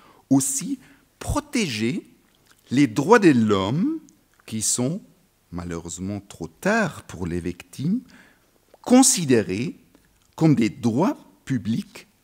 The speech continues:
subjectifs. Hein, c'est vraiment quelque chose, euh, de nouveau pour la culture juridique, euh, allemande. Il faut pas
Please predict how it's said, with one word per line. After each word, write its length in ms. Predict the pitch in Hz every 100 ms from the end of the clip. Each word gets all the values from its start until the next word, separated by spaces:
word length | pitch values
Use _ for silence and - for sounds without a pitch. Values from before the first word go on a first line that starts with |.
| _
subjectifs. 920 | - - - 240 - - 92 92 - 92 - _ _ _
Hein, 220 | - 151 294
c'est 380 | - - 156 - - _ _ _ _
vraiment 460 | 95 101 127 139 147 143 - _
quelque 280 | - 123 -
chose, 480 | - - 104 113 107
euh, 100 | 90 87 90 98 90 101
de 80 |
nouveau 420 | 104 107 107 143 147 -
pour 240 | - 123 123
la 120 | 107
culture 640 | - 156 151 - 151 139
juridique, 600 | 104 113 113 123 123 - _ _ _ _ _ _ _ _
euh, 240 | 104 101 104
allemande. 680 | 101 110 92 80 80 - - 85 - _ _ _ - - - _ _ _ _ _ _ _ _ -
Il 100 | 143
faut 200 | - 196
pas 600 | - - 202 208 175